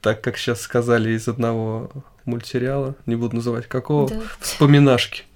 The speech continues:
Speaker 1: Щас все «Вспоминашки» — это кавера или переигровки.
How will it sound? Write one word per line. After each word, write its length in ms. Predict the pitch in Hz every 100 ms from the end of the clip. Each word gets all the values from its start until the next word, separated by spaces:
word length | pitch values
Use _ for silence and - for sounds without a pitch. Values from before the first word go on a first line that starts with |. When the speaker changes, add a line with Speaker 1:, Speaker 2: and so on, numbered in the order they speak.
| -
Speaker 1:
Щас 260 | - 165 -
все 160 | 160
«Вспоминашки» — 680 | 151 - 143 139 151 156 -
это 440 | - 127 - 120 120 _
кавера 600 | - 143 147 160 190 190 -
или 200 | 139 135
переигровки. 840 | - 139 147 135 139 131 - 120